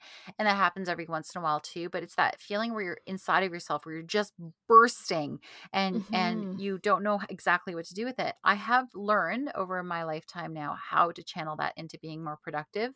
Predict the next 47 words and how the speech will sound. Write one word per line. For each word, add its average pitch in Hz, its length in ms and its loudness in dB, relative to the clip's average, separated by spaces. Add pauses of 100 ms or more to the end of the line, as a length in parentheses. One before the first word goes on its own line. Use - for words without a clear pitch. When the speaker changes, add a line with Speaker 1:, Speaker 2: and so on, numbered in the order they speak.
(380)
Speaker 1:
and 226 120 0
it - 100 -2
works 311 360 0
most 277 340 0
of 247 100 -4
the 247 100 0
time - 520 -4
where 190 280 4
Speaker 2:
Mm-hmm. - 0 -
Speaker 1:
I 180 200 6
can 185 160 -8
have 180 160 -2
a 170 80 -6
total 185 480 -6
burst 233 280 0
of 208 40 -12
energy 185 520 -6
and, 165 340 -10
you 180 140 -12
know, 156 100 -10
clean 226 300 -8
and 208 80 -4
organize 180 520 -4
and 165 80 -12
do 185 120 -8
things, 175 380 -12
<laughs> - 100 -12
like, 226 100 -6
with 220 220 6
almost 277 300 0
a 196 60 0
superhuman 202 600 -8 (500)
<laughs> - 220 -6
amount 233 320 4
of 214 80 0
energy. 185 600 -4
Speaker 2:
<laughs> 247 400 -4
Speaker 1:
Um, 214 400 8 (420)
there 311 160 8
was 440 100 6
an 349 100 -4
interesting 285 480 -6
experiment 208 720 -2
done 147 280 4 (160)
by 196 100 8
Harvard 196 480 2
University, 170 760 -6